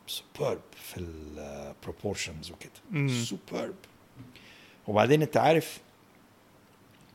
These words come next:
Speaker 1: هو عمل الأرش، الأرشات، وبعدين عمل شبابيك.
Speaker 2: مم.
Speaker 1: داير ما يدور. مفيش ولا شباك سنترد مع الأرش اللي قدامه.
Speaker 2: ده مقصود؟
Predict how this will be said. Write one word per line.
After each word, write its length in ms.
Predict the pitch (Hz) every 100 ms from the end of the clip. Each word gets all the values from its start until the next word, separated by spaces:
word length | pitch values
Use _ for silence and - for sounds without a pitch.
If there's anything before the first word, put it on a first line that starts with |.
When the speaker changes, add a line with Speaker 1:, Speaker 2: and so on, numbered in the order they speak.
| -
Speaker 1:
هو 240 | - 101 101
عمل 500 | 107 143 147 120 113 - -
الأرش، 720 | 92 - 127 185 - - - - - - - - -
الأرشات، 680 | 92 87 80 - 147 - - - - - - - -
وبعدين 460 | 95 92 95 131 143
عمل 340 | 107 135 135
شبابيك. 680 | - 113 120 147 190 - - - - - -
Speaker 2:
مم. 440 | 139 127 123 123 123 110
Speaker 1:
داير 320 | 104 131 123
ما 120 | 117
يدور. 300 | 113 127 - - - - - - -
مفيش 500 | 101 101 190 190 -
ولا 260 | 123 170 180
شباك 720 | - 120 120 170 175 - - -
سنترد 540 | - 147 165 131 110
مع 140 | 98 95
الأرش 340 | 107 110 -
اللي 120 | 101
قدامه. 240 | 87 90 80 - - - - _ - - -
Speaker 2:
ده 140 | - 131
مقصود؟ 380 | 117 113 151